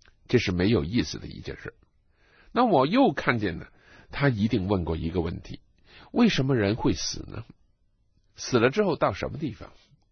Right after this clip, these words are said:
我亲爱的弟兄，我亲爱的姊妹，我很想你也想一想这个问题。那我们今天呢，就应该用一个真正的智慧去想了。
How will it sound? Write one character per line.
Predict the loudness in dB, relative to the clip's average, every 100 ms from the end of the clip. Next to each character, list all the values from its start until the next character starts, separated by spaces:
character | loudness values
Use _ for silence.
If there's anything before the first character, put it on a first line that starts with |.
| _ _ _ _ _ _ _ -6
我 | 0 2 2
亲 | -4 -2 0
爱 | 0
的 | -2
弟 | -8
兄， | -8 -8 -8
我 | -8
亲 | -4 -4
爱 | -4
的 | -10
姊 | -14
妹， | -16 -14 0
我 | 0
很 | 2 -4 -6
想 | -8 -8 -10 _ _ _ _ _ _ _ _
你 | -4 -2
也 | 2 2 2
想 | -4 -6
一 |
想 | -8 -10 -10
这 | -12
个 | -12 -14
问 | -18
题。 | -20 -20 _ _ _ _ _ _ _ _ -4
那 | 6 8
我 | 8 4
们 | 2
今 | -2 -4
天 | 2 2
呢， | 2 -6
就 | -4
应 | -4 -4 2
该 | 2
用 | 2 -4
一 | 0
个 | 0
真 | 0 -2 2
正 | 2 4
的 | 4
智 | 4 2
慧 | 2
去 | 0 -2
想 | -2 -4
了。 | -4 -20